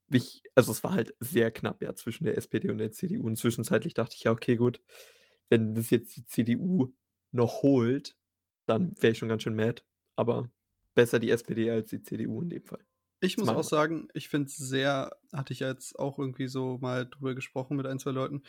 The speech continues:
Speaker 2: find's sehr schade, dass die C D U nicht viel härter abgestraft wurde. Die haben einfach so viele Stimmen trotzdem noch bekommen, obwohl es absolut klar war, dass die einfach nicht mehr dahin gehören in die Regierung.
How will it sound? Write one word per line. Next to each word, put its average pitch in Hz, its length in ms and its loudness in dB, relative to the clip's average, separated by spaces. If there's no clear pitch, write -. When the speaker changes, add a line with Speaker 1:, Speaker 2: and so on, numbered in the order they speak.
Speaker 2:
find's 127 240 -6
sehr 135 200 4
schade, 135 600 -2
dass 131 240 -6
die 135 140 -10
C - 120 -8
D 127 120 -4
U 131 100 -4
nicht 127 220 -4
viel 131 160 -2
härter 131 260 -4
abgestraft - 580 -6
wurde. 147 240 -2
Die 131 140 -8
haben 123 220 -8
einfach 135 320 -10
so 131 300 -6
viele 160 240 -8
Stimmen 147 300 -4
trotzdem 139 440 -6
noch 143 140 -6
bekommen, 143 360 -6
obwohl 139 480 -2
es - 320 -4
absolut 156 460 -2
klar 143 260 2
war, 151 100 2
dass - 240 -10
die 135 380 -6
einfach - 360 -6
nicht 147 280 -2
mehr 165 100 0
dahin 131 300 -2
gehören 156 420 -2
in 147 140 -6
die 147 80 -4
Regierung. 143 440 -6